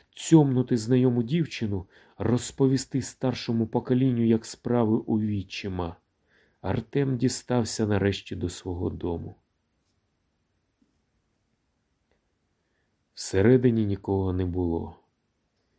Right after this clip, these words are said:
І, не в змозі боротися з утомою, Артем вирішив, що відчима чекати не буде,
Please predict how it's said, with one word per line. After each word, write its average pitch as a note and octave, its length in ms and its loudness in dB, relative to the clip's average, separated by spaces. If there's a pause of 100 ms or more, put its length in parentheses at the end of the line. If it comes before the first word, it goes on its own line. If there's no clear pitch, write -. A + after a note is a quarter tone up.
(360)
І, G#2 300 2 (540)
не G2 180 2
в A2 80 2
змозі G#2+ 480 4
боротися G2 640 2
з F2 120 -4
утомою, F#2+ 640 -2 (640)
Артем C3 460 0
вирішив, A#2+ 500 4
що F#2 240 -6
відчима F#2 520 -4
чекати F2 520 -10
не F2+ 120 -6
буде, - 440 -8